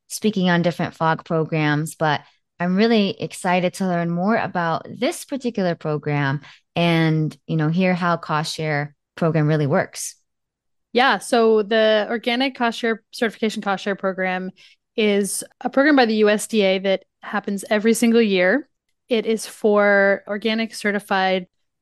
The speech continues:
Speaker 2: producers and handlers who are looking to get a reimbursement,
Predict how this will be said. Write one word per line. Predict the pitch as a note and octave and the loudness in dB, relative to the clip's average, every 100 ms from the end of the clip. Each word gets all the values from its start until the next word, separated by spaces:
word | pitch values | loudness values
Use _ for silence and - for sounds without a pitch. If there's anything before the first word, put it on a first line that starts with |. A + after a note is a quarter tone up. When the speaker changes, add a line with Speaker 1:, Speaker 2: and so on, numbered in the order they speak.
| _ _ | _ _
Speaker 2:
producers | G#3+ A3+ A#3 B3+ A#3+ A#3+ A#3+ A3+ - - | -2 0 0 2 4 4 2 -2 -8 -8
and | A3 G3+ G3 F#3+ F#3+ F#3+ | -4 0 0 -2 -4 -8
handlers | - C4 C4+ B3+ B3+ B3+ A#3+ - - _ _ _ _ | -4 0 2 4 6 6 4 -2 -8 _ _ _ _
who | A3+ G#3+ G#3 G3+ G3+ G3+ G3+ - _ - | 2 4 4 2 0 0 -4 -10 _ -2
are | A#3+ | 0
looking | A3+ A3+ A#3 A3 | 2 2 0 0
to | - A3 G#3+ G#3 G3+ - _ _ | 0 0 2 2 0 -6 _ _
get | A3 G#3 | -4 -2
a | G3 | -4
reimbursement, | G#3+ A3 G#3 G#3 - G3+ | -2 -2 -2 -4 -6 -8